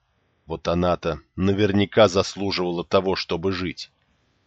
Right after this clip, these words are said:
С рук Ранда сорвалась струя погибельного огня. Ослепительно белое древко устремилось туда, откуда прилетело первое. Вражеское копьё исчезло. Едва Рандова огненная стрела пробила стену,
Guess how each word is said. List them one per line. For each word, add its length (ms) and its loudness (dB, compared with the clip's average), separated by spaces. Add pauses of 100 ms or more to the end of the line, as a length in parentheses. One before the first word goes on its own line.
(260)
С 160 -10
рук 300 -6
Ранда 360 2
сорвалась 540 -2
струя 460 -4
погибельного 720 -4
огня. 460 -6 (560)
Ослепительно 760 2
белое 440 4
древко 560 2
устремилось 640 0
туда, 340 4
откуда 500 -4
прилетело 600 0
первое. 580 -4 (840)
Вражеское 640 -4
копьё 420 -4
исчезло. 680 -8 (600)
Едва 340 6
Рандова 420 8
огненная 480 2
стрела 400 4
пробила 520 2
стену, 560 -2